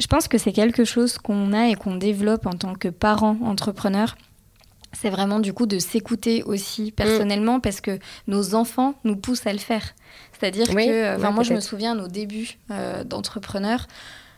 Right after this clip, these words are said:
Speaker 1: ben, on bossait, on bossait, on bossait. En fait, on était un peu tête baissée,
Speaker 2: Oui, oui.
Speaker 1: euh, sans
Speaker 2: Mm.
Speaker 1: prendre de recul. Sauf que, des fois, euh, quand, euh, nous, Anna, euh, la grande, euh, <laughs> nous fait quelques réflexions,
Speaker 2: Oui,
Speaker 1: euh,
Speaker 2: oui, bah, c'est sûr,
Speaker 1: on prend un
Speaker 2: ouais.
Speaker 1: peu de recul et on se dit, « OK. »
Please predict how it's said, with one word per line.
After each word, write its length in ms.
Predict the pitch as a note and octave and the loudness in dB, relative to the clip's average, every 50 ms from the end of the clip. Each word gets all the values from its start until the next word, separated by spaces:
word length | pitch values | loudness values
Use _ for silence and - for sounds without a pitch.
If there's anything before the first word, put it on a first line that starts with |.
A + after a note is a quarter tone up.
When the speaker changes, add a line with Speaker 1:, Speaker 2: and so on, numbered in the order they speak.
| _ _ _ _ _ _ _ _ | _ _ _ _ _ _ _ _
Speaker 1:
ben, 340 | G#3 F#3+ F#3 F#3+ G3+ G3 - - A#3 | -4 -2 -2 -2 -2 -4 -4 -4 -6
on 320 | G3 F#3 F#3 F#3 F#3 F#3 | -6 -4 -6 -6 -8 -6
bossait, 300 | F3+ F#3+ F#3 - - G#3 | -6 -6 -6 -6 -4 -4
on 80 | G3+ G#3 | -4 -4
bossait, 260 | G3 F#3+ E3+ - - | -4 -6 -6 -4 -4
on 40 | G3+ | -2
bossait. 200 | G3 F#3+ - - | -2 -2 -2 -2
En 100 | - G#3+ | -2 0
fait, 220 | - A3+ G#3+ - - | 0 0 -2 -2 -4
on 200 | G#3 G3 F#3+ F#3 | -6 -6 -4 -4
était 320 | F#3 F3+ - F#3+ F#3 F3+ F#3 | -6 -4 -2 -2 -2 0 -2
un 140 | - G#3+ | -2 -2
peu 120 | G3+ A3 G#3 | -2 -2 -2
tête 240 | G#3 A3 G3 F3 F#3 | 0 -2 -2 -2 -2
baissée, 440 | F#3+ F#3 F3+ - A#3 A3+ A3+ - - _ - | -6 -6 -4 -2 0 -2 -2 -2 -8 _ -8
Speaker 2:
Oui, 300 | G#3 F#3+ F#3+ G#3+ A#3 A#3 | -4 0 4 4 6 6
oui. 60 | A3 A3 | 6 4
Speaker 1:
euh, 220 | A3 - G3 G3+ | 2 0 -2 -6
sans 280 | G3+ - - A3+ G#3+ G3+ | -6 -4 0 0 0 2
Speaker 2:
Mm. 40 | G3+ | 2
Speaker 1:
prendre 320 | - - A3+ G#3+ G#3 G3+ | 2 2 2 2 0 0
de 100 | F#3+ F#3+ | -2 -2
recul. 520 | F#3 F#3+ G3+ G3 - - B3+ A#3+ G#3+ G3 - - - - - - - - - - _ _ - | -2 -2 -2 -4 -2 -2 0 0 0 -2 -4 -10 -20 -20 -20 -20 -20 -20 -20 -20 _ _ -16
Sauf 220 | - A3 - - | -12 -10 -10 -6
que, 420 | - F#3+ F3+ F3 F3+ F#3 F#3 F#3 F3+ | -4 -2 -2 -2 -2 -4 -6 -6 -6
des 100 | G3 F#3 | -6 -6
fois, 220 | E3+ - - G#3 | -4 0 0 2
euh, 220 | G#3 G#3 F#3+ F3+ F3+ F3+ | 2 2 0 -2 -4 -4
quand, 320 | - G3 F#3+ G3 - - | -4 -4 -4 -4 -4 -4
euh, 100 | F#3+ F#3+ | -4 -2
nous, 160 | F#3+ G3 G3 G3 | -2 0 0 0
Anna, 520 | F#3+ F#3+ F#3+ G3 G3+ G3+ G3 F#3 F3+ F3 | 0 0 0 0 0 0 0 -2 -2 -4
euh, 40 | F3 F3 | -4 -4
la 120 | F3 F3+ | -4 -4
grande, 380 | F3 G3 E3 G#3 G#3 G3+ F#3+ F#3+ | -4 -2 0 2 2 2 2 0
euh, 160 | F#3 F#3 F3+ | 0 0 2
<laughs> 340 | G3 G#3+ - - B3+ A#3+ - | 2 4 6 6 6 6 6
nous 100 | D4+ B3+ | 4 2
fait 180 | - - C4 - | 0 0 0 2
quelques 280 | - C#4+ B3 G#3 - | 4 4 2 4 4
réflexions, 720 | B3+ A3 G3+ G#3 G3+ G3+ - G3+ F#3+ F#3+ - - B3+ B3+ | 4 4 4 4 0 0 -2 -4 -4 -4 -4 0 2 4
Speaker 2:
Oui, 60 | C4 B3 | 6 8
Speaker 1:
euh, 120 | A3+ A#3+ | 8 8
Speaker 2:
oui, 140 | B3+ B3 A3 | 8 6 6
bah, 100 | E3 E3 | 6 4
c'est 140 | E3 - E3+ | 2 0 -2
sûr, 180 | - - A#3+ G#3+ | -2 0 2 2
Speaker 1:
on 40 | G3 | 2
prend 120 | F#3 G3+ | 2 2
un 40 | G3 | 2
Speaker 2:
ouais. 100 | G3 G3 G3+ | 2 2 2
Speaker 1:
peu 40 | |
de 60 | F#3+ G3 | 2 2
recul 340 | G3 G#3+ G#3+ G#3+ C#4+ C4+ | 2 0 0 2 2 2
et 140 | A3+ F#3+ F3+ | 2 2 0
on 60 | F#3 | -4
se 60 | F3+ F3 | -6 -6
dit, « 140 | G3+ F3+ | -6 -6
OK. » 180 | F3+ G3 F#3+ | -4 -4 -2